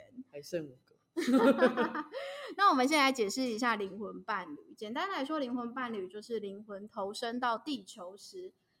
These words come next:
Speaker 2: 与其他的灵魂一起约定好要经历某些事情，然后透过这样子的过程去完成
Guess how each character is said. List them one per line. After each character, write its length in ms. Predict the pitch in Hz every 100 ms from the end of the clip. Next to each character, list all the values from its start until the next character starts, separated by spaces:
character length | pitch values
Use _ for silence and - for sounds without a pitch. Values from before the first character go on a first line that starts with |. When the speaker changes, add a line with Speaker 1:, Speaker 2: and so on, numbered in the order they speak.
| -
Speaker 2:
与 180 | 233
其 380 | 226 226 254 254
他 240 | 269 330 349
的 180 | 277
灵 320 | 220 196 202 220
魂 400 | 220 202 214 -
一 160 | 370 294
起 420 | - - 185 151 -
约 200 | 254 254
定 380 | 254 269 202
好 300 | 202 208 - _ _ _
要 480 | 285 277 254 233 220
经 260 | - 285
历 160 | 294 285
某 220 | 226 185
些 240 | 196 262 262
事 220 | 294 240
情， 340 | - 190 180
然 80 | 202
后 160 | 214 294
透 220 | 349 415
过 180 | 403 330
这 80 | 294
样 160 | 262
子 120 | 233
的 100 | 208
过 300 | 196 254 202
程 260 | 185 190 180
去 180 | - 226
完 300 | 208 190 202
成 260 | 202 190